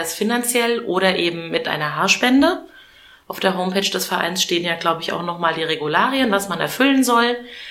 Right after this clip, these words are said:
Ansonsten kann man, glaub ich, auch hier bei dir vorbeikommen und du informierst, glaub ich, auch unter dem Jahr, was der Verein so macht und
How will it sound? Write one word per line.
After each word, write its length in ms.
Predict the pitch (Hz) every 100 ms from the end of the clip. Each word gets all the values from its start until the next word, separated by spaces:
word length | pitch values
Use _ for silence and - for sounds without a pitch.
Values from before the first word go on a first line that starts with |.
| - - -
Ansonsten 580 | 175 170 151 143 143 202
kann 160 | 202 202
man, 100 | 202
glaub 180 | 196
ich, 140 | - -
auch 80 | -
hier 160 | 202
bei 80 | 180
dir 140 | 170
vorbeikommen 920 | 170 180 139 135 - 208 254 294 - -
und 140 | 202 196
du 80 |
informierst, 540 | 185 180 190 170 180 -
glaub 180 | 214 233
ich, 120 | 226
auch 120 | 214
unter 240 | 214 240
dem 160 | 240 233
Jahr, 420 | 214 220 254 - -
was 160 | 202 196
der 120 | 208
Verein 360 | - - 170 170
so 120 | 160
macht 420 | 185 269 - -
und 360 | 190 196 190